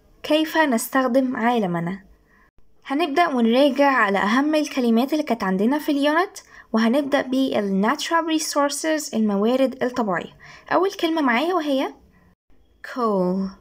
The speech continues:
coal، فحم، coal. fertile،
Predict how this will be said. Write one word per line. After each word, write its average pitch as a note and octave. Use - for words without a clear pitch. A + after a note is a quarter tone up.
coal، G3
فحم، -
coal. F#3+
fertile، G3+